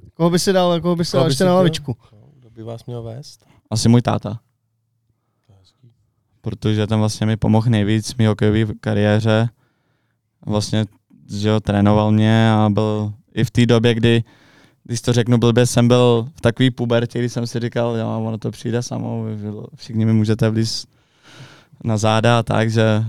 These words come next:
Speaker 3: já jsem ten nejlepší a on prostě na mě držel,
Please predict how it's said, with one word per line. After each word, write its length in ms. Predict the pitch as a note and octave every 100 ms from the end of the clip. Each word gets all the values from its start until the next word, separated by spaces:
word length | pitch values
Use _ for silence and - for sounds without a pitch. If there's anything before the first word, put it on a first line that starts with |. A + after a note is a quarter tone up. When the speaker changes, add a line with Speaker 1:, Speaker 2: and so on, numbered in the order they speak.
| A#2+
Speaker 3:
já 120 | G#2+
jsem 160 | - A2
ten 140 | A#2
nejlepší 560 | A2 G#2+ G#2+ - A2+ A2+
a 120 | A2
on 280 | A2 A2 G#2
prostě 280 | G#2+ -
na 80 | A2
mě 140 | G#2+ G#2
držel, 580 | G#2+ G#2+ A2 A2 G#2